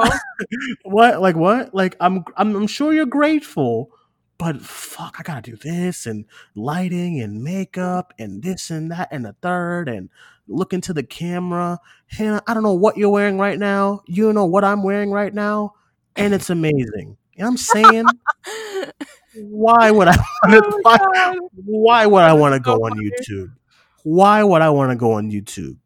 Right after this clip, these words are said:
Speaker 2: Why? You know what I'm
Speaker 1: The,
Speaker 2: saying?
Speaker 1: the only reason why I really do YouTube collabs is because I like,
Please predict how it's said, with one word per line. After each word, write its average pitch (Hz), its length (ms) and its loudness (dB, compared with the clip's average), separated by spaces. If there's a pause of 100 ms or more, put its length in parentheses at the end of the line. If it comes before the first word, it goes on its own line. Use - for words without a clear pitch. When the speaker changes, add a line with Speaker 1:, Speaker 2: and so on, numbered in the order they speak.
(360)
Speaker 2:
Why? - 440 -4 (720)
You 165 60 -6
know 196 60 0
what - 20 0
I'm - 20 -2
Speaker 1:
The, 202 40 -2
Speaker 2:
saying? 262 600 -2
Speaker 1:
the 302 120 0
only 392 240 2
reason 285 300 -2
why 233 120 2
I - 20 0
really 208 300 -4
do 220 100 -10
YouTube 220 380 -12
collabs 214 360 -4
is 214 140 -14
because 208 320 -10
I 190 100 -4
like, 185 480 -8